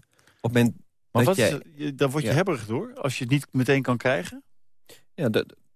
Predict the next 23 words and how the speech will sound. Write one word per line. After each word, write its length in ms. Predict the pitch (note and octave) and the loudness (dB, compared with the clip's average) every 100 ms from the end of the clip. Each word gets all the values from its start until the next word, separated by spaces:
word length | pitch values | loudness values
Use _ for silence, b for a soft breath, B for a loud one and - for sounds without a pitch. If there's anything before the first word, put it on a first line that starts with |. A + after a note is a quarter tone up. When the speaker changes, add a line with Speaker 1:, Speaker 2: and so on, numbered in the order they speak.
| _ _ | _ _
Speaker 1:
dat 340 | - A#2+ D3+ - | -14 -2 -2 -2
is 220 | B2+ - | -10 -10
de, 360 | - A#2 G#2 G2 | -6 -4 -2 -2
en 80 | G#2 | -4
dat 180 | G2+ G2 | -6 -6
is 200 | F#2+ - | -8 -12
de, 460 | F#2 F#2 - - - | -10 -8 -8 -10 -14
dat 180 | - F2 | -14 -14
is 100 | F2 | -8
de, 280 | F2 D#2+ D#2 | -4 -2 -2
de, 280 | D2+ D2+ - | -4 -10 -14
de 120 | D2+ | -14
grote 280 | D#2+ F2 E2+ | -4 -2 -2
denker 280 | F2 F2+ E2 | -2 -2 -2
Cialdini, 440 | - E2 G#2 G2+ E2+ | -6 -4 0 2 0
die, 260 | E2+ D2 | -2 -6
die 100 | E2 | -8
beschrijft 380 | E2 - F2 F2+ | -8 -4 -4 -2
dat 180 | E2 E2 | -6 -6
in 140 | F2 | -8
zijn 240 | - D#2 D#2+ | -8 -8 -4
boek, 260 | D3 - | -6 -6
de 280 | - D2 | -12 -10